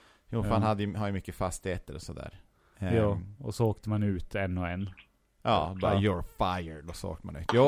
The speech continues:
Speaker 2: Ja.
Speaker 1: det är, jo, men så är det. Det är ju, är väl en reality show. Skillnad att man tävlade i, eh, ja, det var han som röst-, som skickade ut folk. Men, och det finns ju jättemycket konst, har ju funnits,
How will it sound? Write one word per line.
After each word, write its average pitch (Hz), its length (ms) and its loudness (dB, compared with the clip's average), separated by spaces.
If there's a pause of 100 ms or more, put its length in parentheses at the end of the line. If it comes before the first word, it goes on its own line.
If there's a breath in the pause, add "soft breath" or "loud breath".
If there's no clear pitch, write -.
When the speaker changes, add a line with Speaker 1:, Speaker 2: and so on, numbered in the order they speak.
Speaker 2:
Ja. 151 60 8
Speaker 1:
det 196 80 6
är, 139 260 8
jo, 143 200 2
men 156 140 2
så - 100 2
är 120 120 8
det. 101 60 2
Det 127 100 2
är 131 60 4
ju, 113 100 4
är 107 100 6
väl 104 120 2
en 98 120 0
reality 95 360 0
show. 92 240 -2
Skillnad 98 280 -2
att - 120 -8
man 90 100 -8
tävlade 92 460 -2
i, 90 140 -2 (840 soft breath)
eh, 78 500 -2 (600)
ja, 92 300 0 (300)
det 113 160 2
var 107 100 6
han 110 240 4
som 82 160 -6
röst-, 85 300 -4
som 85 240 -6
skickade 85 400 -6
ut - 100 -10
folk. - 320 -14 (680 soft breath)
Men, 151 260 6 (540)
och 135 60 0
det 143 80 2
finns 147 220 0
ju 120 40 -2
jättemycket 131 560 -2
konst, - 420 -8
har 113 100 -2
ju 110 60 -2
funnits, 110 800 -6